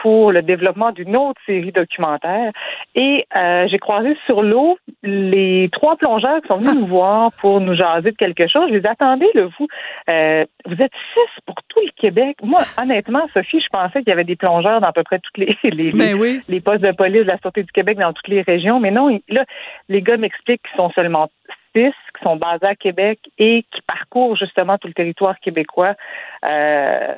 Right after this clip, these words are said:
Speaker 1: faire leur travail. Puis là, je leur ai dit, je, ils m'ont dit, « On connaît pas votre, euh,
Speaker 2: Non.
Speaker 1: votre travail, on sait pas ce que vous faites, on vous voit toujours de loin,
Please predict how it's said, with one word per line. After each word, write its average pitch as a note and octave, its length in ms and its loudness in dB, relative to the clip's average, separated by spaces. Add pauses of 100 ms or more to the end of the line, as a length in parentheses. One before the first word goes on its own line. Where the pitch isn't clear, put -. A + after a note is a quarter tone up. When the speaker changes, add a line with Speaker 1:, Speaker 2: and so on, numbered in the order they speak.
(580)
Speaker 1:
faire F#3 220 -2
leur F3 180 0
travail. G3 720 -2
Puis F#3 140 -4
là, G#3 100 2
je - 100 -2
leur D3+ 100 0
ai E3 120 -14
dit, - 100 -18 (300)
je, - 60 -2 (180)
ils D#3+ 100 -14
m'ont D#3+ 140 -2
dit, « G#3 100 -2
On C4 80 0
connaît D4+ 280 0
pas G4+ 220 0
votre, A#3+ 160 0 (260)
euh, E3+ 160 2 (100)
Speaker 2:
Non. C4 400 2
Speaker 1:
votre G3+ 160 -6
travail, C#4+ 580 0
on F#3+ 140 2
sait A3 120 -2
pas D4+ 160 0
ce - 60 -10
que C#4 80 -2
vous A#3 80 -2
faites, F4+ 160 0
on A3 120 2
vous A3 120 0
voit D#4+ 140 0
toujours F#4+ 280 -2
de A3+ 80 4
loin, G#3+ 380 4